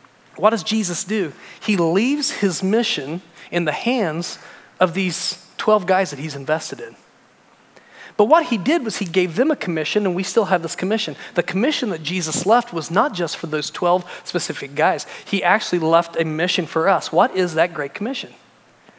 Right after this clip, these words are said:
To be a disciple who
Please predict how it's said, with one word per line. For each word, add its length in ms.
To 100
be 200
a 40
disciple 680
who 420